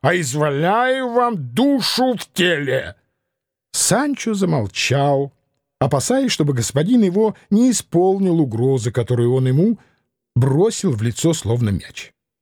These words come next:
Что же касается шлема коня и рыцаря, усмотренных Дон Кихотом, дело обстояло следующим образом.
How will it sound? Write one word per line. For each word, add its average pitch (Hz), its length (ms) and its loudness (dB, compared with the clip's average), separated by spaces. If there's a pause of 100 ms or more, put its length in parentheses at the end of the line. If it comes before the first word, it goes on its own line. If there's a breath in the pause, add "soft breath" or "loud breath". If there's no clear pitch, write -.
Что - 460 0
же 208 140 -2
касается 185 720 0
шлема 160 480 0
коня 151 440 0
и 160 180 -2
рыцаря, 151 800 0 (220)
усмотренных 214 960 2
Дон 208 200 2
Кихотом, 202 640 0
дело 247 360 2
обстояло 185 680 0
следующим 156 560 0
образом. 76 480 -8